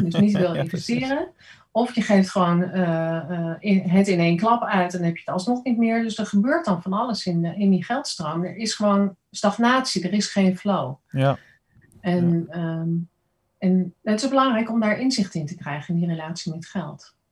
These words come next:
Speaker 1: En dan, eh, ontstaat er flow.
Speaker 2: Ja, en dan gaat het stromen allebei de
Speaker 1: Dan gaat
Speaker 2: kanten
Speaker 1: het
Speaker 2: op,
Speaker 1: stromen.
Speaker 2: hè?
Speaker 1: Ja,
Speaker 2: Ja.
Speaker 1: zeker, ja. En dan, dan ontstaat er ook moeiteloosheid.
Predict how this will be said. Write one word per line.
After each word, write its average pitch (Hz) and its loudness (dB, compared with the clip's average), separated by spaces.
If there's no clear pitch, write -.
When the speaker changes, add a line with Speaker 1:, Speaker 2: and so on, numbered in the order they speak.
Speaker 1:
En 185 -2
dan, 175 -2
eh, 156 -12
ontstaat 185 -2
er - -12
flow. 175 -4
Speaker 2:
Ja, 139 4
en 127 0
dan 127 2
gaat 139 4
het 123 2
stromen 143 2
allebei 135 6
de 123 2
Speaker 1:
Dan 160 2
gaat 175 2
Speaker 2:
kanten 123 2
Speaker 1:
het 113 0
Speaker 2:
op, - -18
Speaker 1:
stromen. 240 -2
Speaker 2:
hè? 254 -6
Speaker 1:
Ja, 294 -2
Speaker 2:
Ja. - -8
Speaker 1:
zeker, 247 0
ja. 147 -10
En 220 0
dan, 262 2
dan 269 4
ontstaat 226 0
er 220 -2
ook 214 0
moeiteloosheid. 214 0